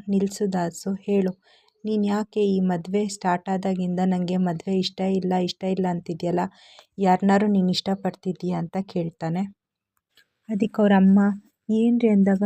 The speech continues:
"ನೀನ್ ಸುಮ್ನೆ ಇರು, ಹೇಳು, ಯಾರನ್ನಾರು ಇಷ್ಟಪಟ್ಟಿದ್ಯಾ?" ಅಂದಾಗ ಚಂದನ, "ಹೌದು, ನಾನ್ ಇಷ್ಟಪಟ್ಟಿದ್ದೀನಿ" ಅಂತಾನೆ. ಆವಾಗ ಹರಿ, "ಅಯ್ಯೋ ಮೇಡಮ್, ನನ್ನಂತ ಒಂದೇ ಸಲ ಹೇಳ್ಬೇಡಿ" ಅಂತಾನೆ. ಅಷ್ಟೊತ್ತಿಗೆ ಚಂದನ ಇದ್ದವಳು, "ಹೌದು, ನಾನು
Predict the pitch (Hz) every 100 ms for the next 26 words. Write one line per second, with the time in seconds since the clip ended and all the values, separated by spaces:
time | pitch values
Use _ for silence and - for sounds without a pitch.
0 | 202 202 240 233 214 202 202 208 185 180
1 | - 202 196 190 _ _ _ 202 196 196
2 | 208 190 - 202 202 196 - 190 190 185
3 | 180 196 196 196 - 190 196 196 196 196
4 | 196 185 185 - 202 190 190 202 196 190
5 | - 190 190 185 180 170 175 185 _ _
6 | _ _ - 185 180 180 190 196 190 180
7 | 185 185 185 180 185 185 175 180 180 190
8 | 196 190 196 180 180 208 226 220 196 190
9 | 185 185 185 180 180 180 170 175 170 _
10 | _ _ _ _ _ 160 - 180 190 190
11 | 185 190 190 180 185 185 180 175 180 180
12 | 196 196 190 190 190 196